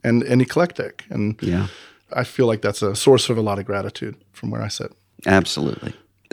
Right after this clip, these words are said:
Speaker 2: This, this time of year ought to evoke from us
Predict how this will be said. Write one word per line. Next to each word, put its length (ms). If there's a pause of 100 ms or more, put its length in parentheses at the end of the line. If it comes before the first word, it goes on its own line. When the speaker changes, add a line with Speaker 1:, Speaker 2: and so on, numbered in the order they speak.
(120)
Speaker 2:
This, 320
this 280
time 400
of 200
year 580
ought 260
to 100
evoke 600
from 300
us 360